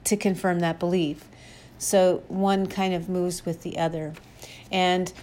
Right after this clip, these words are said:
just know that today's limiting belief was yesterday's solution.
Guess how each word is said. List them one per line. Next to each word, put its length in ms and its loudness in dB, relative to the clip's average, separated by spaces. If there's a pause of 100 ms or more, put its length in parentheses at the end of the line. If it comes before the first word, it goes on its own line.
(120)
just 340 2
know 300 4
that 340 4
today's 460 4
limiting 680 4
belief 600 2 (480)
was 340 2
yesterday's 720 2
solution. 840 0